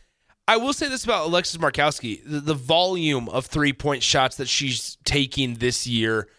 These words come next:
has gone down. She's taken twenty fewer threes. Um, she's, she's still shooting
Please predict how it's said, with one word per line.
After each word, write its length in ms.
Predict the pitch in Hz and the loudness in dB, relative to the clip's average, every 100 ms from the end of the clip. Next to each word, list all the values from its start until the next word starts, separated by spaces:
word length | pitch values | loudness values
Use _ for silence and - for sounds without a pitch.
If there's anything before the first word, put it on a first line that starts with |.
| _ - | _ 4
has 240 | 175 156 | 4 4
gone 200 | 160 143 | 2 2
down. 220 | 135 104 | 2 0
She's 160 | 104 135 | 0 -2
taken 280 | 160 147 127 | 0 0 -2
twenty 320 | - 143 156 | -2 2 2
fewer 340 | - 160 165 175 | 0 2 2 2
threes. 680 | 165 139 135 139 - - - | 0 2 2 2 0 -4 -2
Um, 400 | 143 131 127 123 | 2 4 2 2
she's, 260 | 117 143 - | 0 0 0
she's 180 | - 120 | -2 0
still 200 | 147 147 | 0 2
shooting 420 | - 160 147 139 | 2 4 2 0